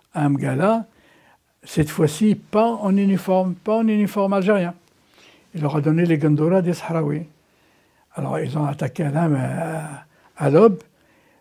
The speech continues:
Euh, ils nous ont malmenés un peu au début,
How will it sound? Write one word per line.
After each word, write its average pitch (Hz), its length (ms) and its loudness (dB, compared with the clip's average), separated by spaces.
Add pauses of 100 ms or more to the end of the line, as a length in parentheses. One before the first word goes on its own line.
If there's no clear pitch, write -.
(160)
Euh, 135 1000 -2
ils 139 80 -2
nous 143 180 2
ont 151 140 4
malmenés 156 540 6
un 139 160 4
peu 175 220 2
au 185 140 4
début, 151 540 2